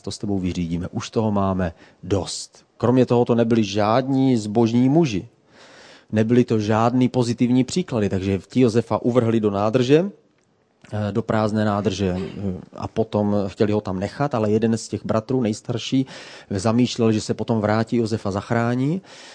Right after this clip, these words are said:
Takže nakonec se to změnilo jinak a oni se rozhodli, že Josefa prodají. Přišli, šli kolem ti arabští, eh, obchodníci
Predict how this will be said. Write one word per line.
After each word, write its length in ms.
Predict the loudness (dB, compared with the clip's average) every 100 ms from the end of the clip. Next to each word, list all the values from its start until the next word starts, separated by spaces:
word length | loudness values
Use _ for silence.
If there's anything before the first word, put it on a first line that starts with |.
| -6
Takže 220 | -2 0
nakonec 460 | 0 0 0 -2
se 80 | -2
to 120 | -2
změnilo 420 | 0 0 2 2 2
jinak 420 | 2 0 -2 -4
a 80 | -2
oni 180 | -2 -2
se 140 | 0
rozhodli, 460 | 0 0 0 2 2
že 100 | 4
Josefa 380 | 2 0 -2 -2
prodají. 560 | 0 0 0 -4 -12 -16
Přišli, 400 | -14 -4 0 0
šli 200 | 0 -4
kolem 320 | 0 2 2
ti 220 | 0 -6 -4
arabští, 680 | -2 -2 -4 -10 -6 -4 -4
eh, 260 | -6 -8 -6
obchodníci 840 | -6 0 0 2 -2 -2 -4